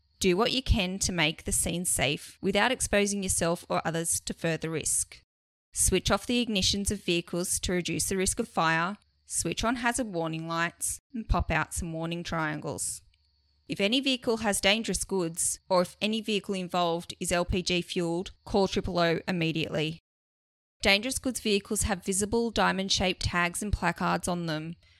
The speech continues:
These provide information for emergency services about how to deal with the load in the event of a spill or fire, et cetera. Once again, do what you can to reduce risk,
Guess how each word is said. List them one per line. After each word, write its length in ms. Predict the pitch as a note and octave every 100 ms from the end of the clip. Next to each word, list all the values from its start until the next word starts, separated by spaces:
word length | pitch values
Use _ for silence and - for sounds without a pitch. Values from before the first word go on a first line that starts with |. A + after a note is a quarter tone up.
| _ -
These 200 | G3+ G#3+
provide 400 | C4+ A3+ G#3 G3
information 580 | G3 A#3+ A3 G3 - G#3
for 180 | G#3
emergency 580 | F3+ F3 E3+ F#3 G3+ A#3+
services 720 | A3 F3 E3+ F3 F3 F3+ - -
about 220 | G3 -
how 240 | - F#3+
to 100 | G#3
deal 180 | G3+ G#3
with 200 | G3 G3
the 80 | F#3
load 340 | F#3 E3+ F3
in 140 | - F3+
the 100 | F3
event 300 | E3+ E3+ F#3
of 80 | F3+
a 40 |
spill 400 | - - F3 E3
or 120 | F#3
fire, 340 | - D#3+ D#3 E3+
et 160 | -
cetera. 440 | - - - - - _ _ _ _ _ _ -
Once 280 | F#3 G3 -
again, 380 | A#3 G#3+ G#3+ G#3+ _ _ -
do 160 | G3+
what 160 | A3 C4
you 60 | -
can 260 | A3+ F#3
to 160 | F#3 G3
reduce 460 | F3 E3+ F3 -
risk, 420 | F3 F3+ - -